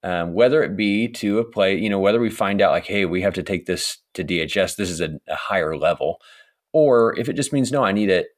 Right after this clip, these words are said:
I need to talk with their parents." How do we do it well? Well, th-, this is what I would say.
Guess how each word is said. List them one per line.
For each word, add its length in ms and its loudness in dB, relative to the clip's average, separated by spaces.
I 120 -6
need 280 -2
to 80 -2
talk 320 -6
with 200 -6
their 140 -8
parents." 600 -8
How 100 -4
do 80 0
we 140 0
do 160 -2
it 200 -2
well? 380 2
Well, 180 0
th-, 160 -2
this 220 -4
is 140 -4
what 80 0
I 80 4
would 160 -4
say. 420 -4